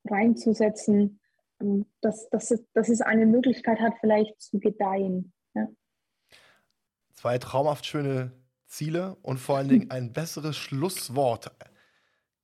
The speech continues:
Speaker 2: konnte man nicht bringen, liebe Alexandra. Hast du wirklich sehr, sehr schön gesagt, mit, mit tollen Zielen. Ich möchte mich recht herzlich bei dir bedanken, dass du dir die Zeit genommen hast und dein kostbares Wissen und deine kostbaren Tipps den Zuhörern und Zu-, Zuschauern geben konntest.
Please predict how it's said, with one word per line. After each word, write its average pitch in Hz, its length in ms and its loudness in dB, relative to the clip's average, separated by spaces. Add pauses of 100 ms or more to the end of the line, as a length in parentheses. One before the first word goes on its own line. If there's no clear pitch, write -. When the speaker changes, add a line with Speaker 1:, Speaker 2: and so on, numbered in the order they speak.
(340)
Speaker 2:
konnte 190 300 -2
man 123 160 -2
nicht 113 160 -10
bringen, 107 340 -8
liebe 101 220 -6
Alexandra. 117 580 -2
Hast 139 180 -4
du 135 80 -6
wirklich 143 340 -6
sehr, 143 100 0
sehr 156 120 -4
schön 156 200 -4
gesagt, 147 300 -2
mit, - 180 -2
mit 147 160 -10
tollen 175 300 0
Zielen. 196 340 -4 (320)
Ich 135 180 -10
möchte 175 360 -2
mich 165 260 -6
recht 208 300 -2
herzlich 190 380 -4
bei 160 100 -2
dir 156 160 -4
bedanken, 143 520 -4
dass 127 180 -4
du 147 100 -8
dir 135 180 -4
die - 20 -16
Zeit 151 240 -4
genommen 120 280 -6
hast 131 180 -8
und 127 160 -10
dein 120 320 -6 (180)
kostbares 143 680 -2
Wissen 190 220 -4
und - 100 -6
deine 135 160 -2
kostbaren 139 560 -4
Tipps - 360 -6 (1080)
den 135 140 -8
Zuhörern 127 500 -2
und 127 120 -8
Zu-, - 140 -16
Zuschauern 127 400 -4
geben 120 160 -6
konntest. 101 580 -10